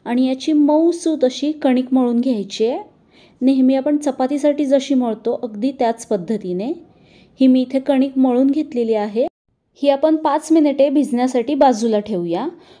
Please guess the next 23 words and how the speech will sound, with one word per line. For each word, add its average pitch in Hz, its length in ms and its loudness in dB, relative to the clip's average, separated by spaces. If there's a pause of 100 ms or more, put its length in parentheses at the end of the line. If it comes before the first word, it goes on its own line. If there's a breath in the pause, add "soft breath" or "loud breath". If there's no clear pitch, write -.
(140 loud breath)
तोपर्यंत 294 520 4 (120)
इथे 277 280 0
मी 294 240 2 (120)
दोन 269 360 6
कांदे 262 460 2
एकदम 254 420 0
बारीक 254 360 2
कट 277 240 2
करून 262 260 4
घेतलेत. 240 400 -2 (460 soft breath)
त्यामध्ये 240 540 2
आलं, 240 380 2
लसूण, 269 440 0
मिरचीची 262 560 -2
पेस्ट 262 420 0
एक 247 200 -2
चमचा 247 300 0
घातली 240 320 -6
आहे 185 100 -4
मी. 202 220 -4 (1400 loud breath)
अर्धा 254 300 2
चमचा 294 420 2 (100)
ओवा, 220 340 4